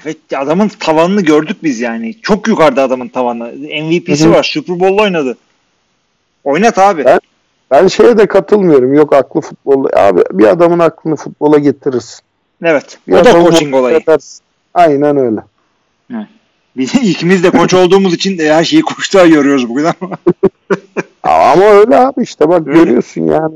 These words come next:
Speaker 2: Ee, Belichick'i görüyorsun abi. Kim var elinde ya? Ya
Speaker 1: Hiç
Speaker 2: gerçekten
Speaker 1: yani.
Speaker 2: kim var elinde? Yani şöyle şu an tamam N F L'in en iyi defanslarından biri var da bu adamlar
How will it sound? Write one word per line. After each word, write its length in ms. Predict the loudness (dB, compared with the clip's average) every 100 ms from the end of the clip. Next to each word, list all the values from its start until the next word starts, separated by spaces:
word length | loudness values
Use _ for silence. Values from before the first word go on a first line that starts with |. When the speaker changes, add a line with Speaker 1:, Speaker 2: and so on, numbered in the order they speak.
| -10
Speaker 2:
Ee, 720 | -8 -6 -6 -6 -4 -2 2
Belichick'i 520 | 4 4 2 0 2
görüyorsun 480 | 2 2 0 -2 -8 -8
abi. 300 | -6 -6 -8 -10
Kim 240 | 0 4 6
var 120 | 6
elinde 380 | 4 4 2 4
ya? 260 | 4 0 -10 _ _ _ _ _ _ _ _ _ _ _ _ _ _ _ -4
Ya 80 | 0
Speaker 1:
Hiç 60 |
Speaker 2:
gerçekten 460 | 2 2 0 -2 0
Speaker 1:
yani. 160 | -2
Speaker 2:
kim 220 | 0 -2 2
var 140 | 4
elinde? 340 | 4 2 2
Yani 280 | 4 4 0
şöyle 420 | 0 2 4 2 -2 _ _ _ _
şu 220 | 0 2
an 220 | 2 0 -2
tamam 360 | 0 0 -2 -8 _ -2
N 180 | 0
F 160 | 2 2
L'in 100 | 4
en 120 | 4
iyi 140 | 4 2
defanslarından 840 | 2 0 -2 -2 -2 0 -2 0
biri 220 | 0 2
var 240 | 2 2
da 140 | 2 2
bu 120 | 4
adamlar 540 | 4 2 0 0 0